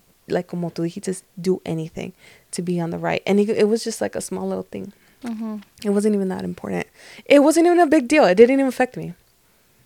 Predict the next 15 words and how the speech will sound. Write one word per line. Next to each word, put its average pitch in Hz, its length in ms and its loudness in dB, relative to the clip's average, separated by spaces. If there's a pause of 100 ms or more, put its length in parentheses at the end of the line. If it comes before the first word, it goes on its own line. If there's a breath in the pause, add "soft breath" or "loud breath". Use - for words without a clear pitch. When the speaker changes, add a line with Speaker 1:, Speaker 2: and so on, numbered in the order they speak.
(1800 loud breath)
Speaker 2:
You 254 120 0
know, 262 100 2
that's 262 200 2
crazy 233 360 0
'cause 220 160 -4
I 214 140 6
Speaker 1:
Yeah. 208 60 6
Speaker 2:
actually, 233 560 0
um, 190 580 2
I've 208 200 0
s-, - 240 -10
I've 208 200 0
seen 214 260 -2
people, 226 400 0
like, 170 320 -2